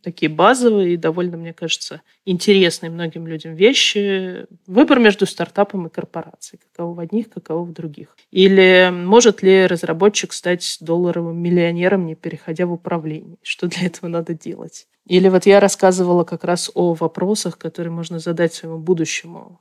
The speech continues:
руководителю на собеседовании, чтобы выбрать команду более осознанно, не совершать ошибок с выбором. Не того места, где ты будешь успешен и доволен. И это был ивент про карьеру, он собрал удивительно много для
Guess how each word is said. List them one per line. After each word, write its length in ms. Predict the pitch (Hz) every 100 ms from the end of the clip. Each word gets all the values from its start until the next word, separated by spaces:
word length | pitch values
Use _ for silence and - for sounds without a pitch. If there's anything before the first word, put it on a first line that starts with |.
| _
руководителю 640 | - - 170 165 170 - 170
на 120 | 170
собеседовании, 680 | - 170 175 247 277 214 170
чтобы 320 | - 165 156
выбрать 340 | 180 175 160
команду 440 | - 170 175 226 175
более 260 | 180 180
осознанно, 460 | 170 - 170 160 160
не 140 | 165
совершать 420 | 165 165 - 180
ошибок 420 | 175 - 165 165 -
с 140 | -
выбором. 400 | 165 165 - 175 _ _
Не 160 | 185 180
того 240 | 180 160
места, 340 | 165 180 - -
где 460 | 160 165 160 160
ты 160 | 160 -
будешь 580 | 151 151 - - - -
успешен 720 | 156 156 - 185 208 - 160
и 300 | 156 160 175
доволен. 560 | 160 170 156 156 156 _ _ -
И 80 | 180
это 240 | 196 208
был 220 | 220 247
ивент 220 | 247 254 -
про 120 | 240
карьеру, 420 | 240 233 269 349
он 120 | 269
собрал 560 | - 220 208 226 220 208
удивительно 680 | - 202 214 233 - 175 170
много 460 | 175 190 170 165
для 440 | 156 160 156 160